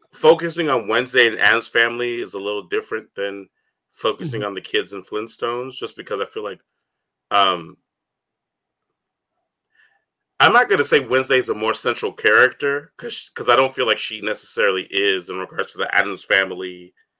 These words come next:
Speaker 1: um, dynamic.
Speaker 2: Mm-hmm.
Speaker 1: I just feel like Wednesday ha-, like, well, every, every character in Addams Family is developed enough that you could see, like, okay,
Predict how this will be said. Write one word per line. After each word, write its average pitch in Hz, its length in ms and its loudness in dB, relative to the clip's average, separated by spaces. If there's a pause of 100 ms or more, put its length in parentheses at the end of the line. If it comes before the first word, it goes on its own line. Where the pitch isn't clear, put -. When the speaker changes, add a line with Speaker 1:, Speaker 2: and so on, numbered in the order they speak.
(400)
Speaker 1:
um, 85 460 -4
dynamic. 107 600 0 (720)
Speaker 2:
Mm-hmm. 117 340 -14 (140)
Speaker 1:
I 147 100 8
just 139 220 -2
feel 135 240 6
like 107 320 2 (960)
Wednesday 110 1000 2 (260)
ha-, 117 440 2
like, 131 200 2
well, 151 200 2
every, 170 360 4 (140)
every 165 220 4
character 117 840 2 (540)
in 120 260 2
Addams 113 300 4
Family 90 640 -2 (1200)
is 123 120 2
developed 117 640 0
enough 101 720 -4 (480)
that 110 160 2
you 120 120 -6
could 98 200 -8
see, 110 460 -4
like, 92 160 -4
okay, 90 500 -4